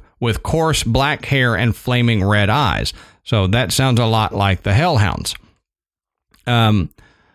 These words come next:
which you can go back and listen to a Graveyard Tales episode about the Hellhounds if you wanna do that too.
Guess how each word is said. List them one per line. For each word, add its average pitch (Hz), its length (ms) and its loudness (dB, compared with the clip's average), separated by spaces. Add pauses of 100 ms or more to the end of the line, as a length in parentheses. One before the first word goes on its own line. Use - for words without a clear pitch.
(420)
which 117 380 -2
you 120 120 2
can 110 100 4
go 110 100 2
back 107 280 0
and 110 100 2
listen 101 360 2
to 104 120 2
a 98 60 2
Graveyard 101 460 2
Tales 98 240 2
episode 98 400 0
about 92 280 0
the 87 80 0
Hellhounds 95 520 2
if 85 120 0
you 90 100 2
wanna 87 180 2
do 85 160 2
that 113 220 0
too. 123 180 0